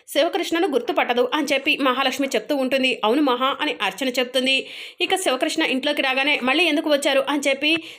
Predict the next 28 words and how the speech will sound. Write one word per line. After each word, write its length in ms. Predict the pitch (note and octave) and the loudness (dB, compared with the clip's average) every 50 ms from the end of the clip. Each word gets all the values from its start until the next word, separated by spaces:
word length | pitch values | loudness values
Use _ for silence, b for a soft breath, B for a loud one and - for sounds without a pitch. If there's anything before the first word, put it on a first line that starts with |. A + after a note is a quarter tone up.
| B B | B B
జనార్దన్ 380 | D4+ D#4 F4 F4 C4 D4+ D4+ D4+ - | -2 0 0 0 0 0 -2 0 0
అడుగుతూ 300 | A#3+ B3 B3 B3 B3 D4+ | 0 0 0 2 2 0
ఉంటాడు. 380 | C#4 C4 C4+ C4+ C4+ - C4 - - | 0 0 0 2 2 2 2 2 2
"నా 140 | A3+ B3 B3 | 2 2 2
మొబైల్ 360 | B3 A#3 A3+ B3 C#4 C#4+ C#4 | 2 2 2 2 0 0 0
ఫోన్ 180 | C#4+ C4+ C4+ | 0 0 2
మర్చిపోయాను, 500 | C4 A#3 A3+ A3+ - F4+ D#4 C#4+ C4 B3+ | 2 0 0 0 -2 0 2 2 4 2
తీసుకెళ్ళడానికి 720 | A#3+ A#3+ C#4 C4+ D#4 D#4+ D#4+ F4 D#4 D4 C#4+ C#4 C#4 C#4 C#4+ | 2 0 0 -2 0 0 2 2 2 4 2 2 0 0 0
వచ్చాను" 380 | B3 A#3 A#3+ D4 C4 B3+ B3+ B3+ | 0 0 0 2 2 2 2 2
అని 200 | - D4 C#4+ D4 | 0 -2 0 0
చెప్పి 380 | C#4 C4+ C4+ D#4 D#4 E4+ E4 E4 - | 0 0 2 2 2 2 0 0 -2
శివకృష్ణ 420 | C4+ B3 C4 D4 D4 D4 - D4+ | 0 0 0 0 -2 -2 -2 -2
చెప్తాడు. 500 | C#4+ - A#3 A#3+ - C4+ B3+ C4 C4 C4 - | 0 -2 -2 0 0 0 2 2 0 0 -2
ఫోన్ 240 | - C#4+ D4 F4 E4 | -2 0 0 0 0
తీసుకొని 380 | E4 D4 D4 - C#4+ C#4 C#4 A3 | 0 -2 -2 0 0 0 0 0
వెళ్తూ 460 | G#3 A3+ B3 C4+ C4+ G4+ G#4 D4 - B B B B B B | 0 0 0 0 2 2 0 0 -2 B B B B B B
సీతను 400 | - - F4 F#4+ F#4+ G4+ E4+ E4 | -2 0 0 2 2 2 2 2
వెనక 220 | C4+ A#3+ B3+ C4 | 2 2 2 0
నుంచి 300 | D4+ C#4+ C#4 C4 D4+ C4+ C4 | 0 0 0 -2 -2 0 0
చూసి, 200 | A#3+ B3 B3 F#4 | 0 0 0 0
"ఈ 220 | F4 - A#3+ C4 | 0 0 -2 -2
అమ్మాయి 240 | D#4 E4 F4+ F#4 F4+ | 0 2 2 2 2
ఎవరు?" 180 | E4 D4 D4+ D#4 | 2 2 2 2
అని 220 | - - D#4+ C#4+ D4 | 0 0 0 0 0
చెప్పి 200 | C#4+ C#4 D4 D4+ | -2 0 -2 -2
శివకృష్ణ 440 | D4+ - A#3 G#3+ G#3+ C#4 C#4 - D4+ | 0 0 -2 0 0 -2 -2 0 -2
అడుగుతూ 420 | C#4+ - A#3 A3 G#3+ B3+ B3+ C#4+ C#4 | -2 0 0 -2 0 0 0 0 0
ఉంటాడు. 480 | C4 C4+ C4+ C#4 B3 A3+ - - - | 0 0 0 2 2 4 4 2 2